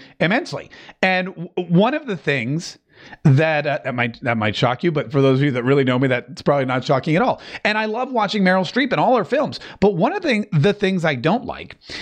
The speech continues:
is when somebody in Hollywood <laughs> be-, be-, <laughs> becomes upset about something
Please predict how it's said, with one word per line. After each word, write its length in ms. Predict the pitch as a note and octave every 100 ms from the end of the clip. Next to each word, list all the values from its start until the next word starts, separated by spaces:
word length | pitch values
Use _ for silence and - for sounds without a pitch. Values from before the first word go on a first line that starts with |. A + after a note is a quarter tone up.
| -
is 220 | F#3+ F#3 D#3+
when 220 | F#3 F3+
somebody 420 | - G#3+ D4+ D4
in 80 | C4
Hollywood 600 | A#2+ G#2+ G2+ G2 G#2+ - -
<laughs> 240 | - - D3+
be-, 100 | E3+ - - - - -
be-, 160 | F3 - - - - -
<laughs> 840 | F#4+ - G#4+ - - G#3+ A3+ -
becomes 520 | F#3 - - D4+ E4+
upset 420 | C4 D3 - B3
about 320 | F4 C#3+ C3 -
something 520 | A2 - A2+ D#3+